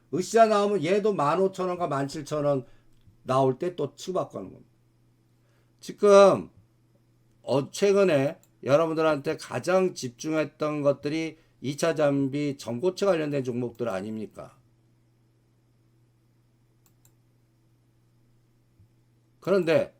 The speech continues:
그쪽도 이제요, 여러분들 그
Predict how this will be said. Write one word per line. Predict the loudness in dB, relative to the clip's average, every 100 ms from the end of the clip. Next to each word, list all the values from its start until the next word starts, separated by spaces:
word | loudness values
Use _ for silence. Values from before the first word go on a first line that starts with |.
| _
그쪽도 | -12 -8 -4 -2 4 6
이제요, | 6 2 2 2 2 0 -8 _ _ _ _ _ -10
여러분들 | 0 2 4 4 4 4 -2
그 | -4 -4 -4 -6